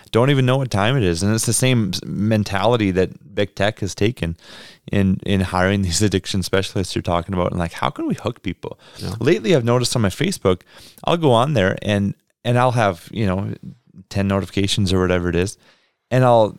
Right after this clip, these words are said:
Speaker 1: close Facebook, and ten seconds later, if I open it again, there's another notification that's
Speaker 2: Yeah.
Speaker 1: like, "Hey, this other friend commented on this one group that you're not in." And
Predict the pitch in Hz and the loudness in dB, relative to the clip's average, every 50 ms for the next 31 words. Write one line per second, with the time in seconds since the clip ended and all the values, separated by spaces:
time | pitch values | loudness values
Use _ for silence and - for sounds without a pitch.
0 | 101 - - - 131 127 147 156 - - - 87 82 80 - - - 107 120 151 | -18 -10 -4 0 2 2 2 2 0 0 -2 -2 -2 -2 -4 -2 0 0 0 -2
1 | - - - - 107 107 104 101 92 - - - 110 104 110 - 113 107 101 - | -4 -8 -4 -2 0 0 0 0 -2 -4 -2 -2 0 0 0 2 0 0 0 0
2 | 110 104 95 98 104 107 113 110 104 - 104 98 98 104 107 - 113 104 101 98 | -4 -2 0 0 2 2 2 2 2 2 0 2 2 2 0 0 0 0 0 2
3 | 92 92 92 90 110 120 120 107 101 101 101 113 110 113 120 135 131 113 101 92 | 2 0 0 0 0 0 0 2 2 2 2 2 2 2 2 2 2 2 0 0
4 | 90 82 - - - 87 82 - - 98 98 95 92 82 98 98 98 95 92 - | -2 -4 -8 -6 -4 -4 -4 -2 -2 0 0 0 0 -2 -2 -2 -2 -4 -4 -2
5 | 131 143 139 117 98 101 - - 113 123 131 123 - - 98 92 92 92 92 95 | -2 0 0 2 0 0 0 0 0 0 -2 -4 -4 -2 -2 0 0 -2 -2 -4
6 | - 104 101 104 107 101 101 104 101 95 95 92 95 92 90 - - 101 98 101 | -2 -2 -2 0 -2 -2 -4 -4 -2 -2 -2 -2 0 -2 -2 -2 -2 -2 -2 -2
7 | 107 95 - 98 107 101 - - 101 - - 98 95 92 90 90 95 101 98 87 | -2 -2 -2 -2 -2 -2 -4 -4 -6 -4 -2 0 0 0 0 0 0 0 0 0
8 | 85 | -2